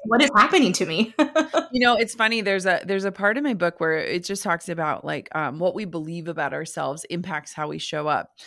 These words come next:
Speaker 2: And I think a lot of us haven't followed through on our dreams in the past, right? Like, we've had these, like, big ambitions or these goals or these ideas or, you know, these curiosities, and they've kind of fallen by the wayside. And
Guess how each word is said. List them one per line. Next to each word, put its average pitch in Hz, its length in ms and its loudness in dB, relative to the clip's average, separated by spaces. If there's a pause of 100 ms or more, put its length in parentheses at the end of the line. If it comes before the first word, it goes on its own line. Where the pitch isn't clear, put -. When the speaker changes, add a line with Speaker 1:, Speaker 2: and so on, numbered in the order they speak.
(320)
Speaker 2:
And 190 120 0
I 196 60 2
think 208 140 -2
a 220 60 2
lot 175 240 2
of 180 100 -2
us 160 380 -2
haven't 180 560 2
followed 165 420 -2
through 170 440 -4
on 160 160 -4
our 156 80 -4
dreams 160 400 -6
in 151 80 -8
the 147 80 -6
past, 160 560 -4
right? 175 220 0
Like, 165 140 -8
we've 165 120 -4
had 170 220 -2
these, 170 180 -6
like, 160 200 -4
big 214 200 -2
ambitions 165 580 -4
or 160 80 -2
these 170 220 -4
goals 185 360 -2
or 165 80 -2
these 160 160 -8
ideas 170 560 0
or, 156 160 -4 (340)
you 190 100 -4
know, 185 80 0
these 175 220 -6
curiosities, 170 840 -2
and 160 140 -4
they've 160 120 -6
kind 196 240 -2
of 175 80 -6
fallen 165 300 2
by 156 100 2
the 156 120 -2
wayside. 156 500 -2
And 156 300 -6